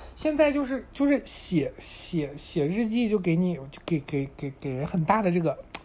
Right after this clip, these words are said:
投入，你知道吗？写完之后就跟工作写，写这个P R D一样，就是它不 chill，就是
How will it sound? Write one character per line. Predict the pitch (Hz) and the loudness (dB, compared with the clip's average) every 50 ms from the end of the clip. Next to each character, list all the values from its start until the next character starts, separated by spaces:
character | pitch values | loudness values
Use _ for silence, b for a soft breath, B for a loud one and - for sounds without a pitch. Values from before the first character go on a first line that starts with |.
| B B B B B B | B B B B B B
投 | - - - - 143 151 | -4 2 6 8 10 10
入， | 175 220 262 277 262 | 12 12 12 12 10
你 | 214 160 135 | 10 8 4
知 | 127 143 | 4 4
道 | 151 147 | 4 4
吗？ | 147 151 | 2 0
写 | - - - 165 | -2 0 0 2
完 | 131 135 143 160 190 | 4 6 6 4 6
之 | 214 | 6
后 | 226 247 | 6 6
就 | 226 208 196 | 6 4 4
跟 | 208 208 208 | 2 2 2
工 | 214 220 214 214 | 4 4 4 4
作 | 208 226 220 196 | 6 6 6 6
写， | 175 170 - - 165 139 131 139 B B B B B | 6 4 2 2 2 2 2 0 B B B B B
写 | B - 147 | B -2 0
这 | 131 147 | 2 4
个 | 160 180 | 4 4
P | 170 - - 208 | 4 4 6 10
R | 196 190 190 196 | 12 12 12 10
D | 196 208 | 8 6
一 | 233 226 185 156 139 | 2 2 2 0 0
样， | 131 131 135 131 131 - - B B B B B B B B B - - | -2 -2 -2 -2 -4 -8 -14 B B B B B B B B B -10 -4
就 | - 240 | -2 -2
是 | 233 226 226 190 165 - - - - - - - - - - - - - - - - - - - | 0 0 0 -2 -2 -4 -12 -20 -20 -20 -20 -20 -20 -20 -20 -20 -20 -20 -20 -20 -20 -20 -8 -2
它 | - 254 | 0 2
不 | 254 285 - | 4 4 4
chill， | - - - - - 269 285 294 269 190 151 - - - b b b b b - - - | 4 4 2 4 6 8 8 8 8 6 4 2 -4 -14 b b b b b -20 -12 -4
就 | - 285 285 | 0 2 2
是 | 269 254 185 - - | 2 2 0 -2 -4